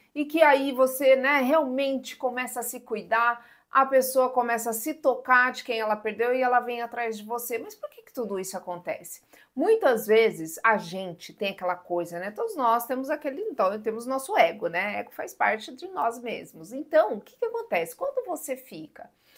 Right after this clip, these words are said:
muito pra baixo em alguns momentos da sua vida, seja porque você levou um fora, seja porque você levou um não de alguém,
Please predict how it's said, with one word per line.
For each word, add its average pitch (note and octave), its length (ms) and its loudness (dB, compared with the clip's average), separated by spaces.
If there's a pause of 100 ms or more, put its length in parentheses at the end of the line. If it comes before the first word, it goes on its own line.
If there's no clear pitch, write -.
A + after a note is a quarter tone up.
(220)
muito A4+ 300 -2
pra G#3+ 160 0
baixo F3+ 460 2
em E3+ 40 -4
alguns F3 360 -8
momentos E3+ 400 -10
da E3 100 -8
sua E3 220 -10
vida, G#3 360 -10
seja A4 320 -8
porque D4 180 -16
você - 140 -10
levou G3+ 300 -6
um G#3+ 80 -6
fora, F3 640 0
seja G#3+ 300 -6
porque - 180 -14
você G#3+ 260 -8
levou G3 280 -10
um G3+ 100 -10
não F3 240 -6
de F3 80 -6
alguém, E3 500 -8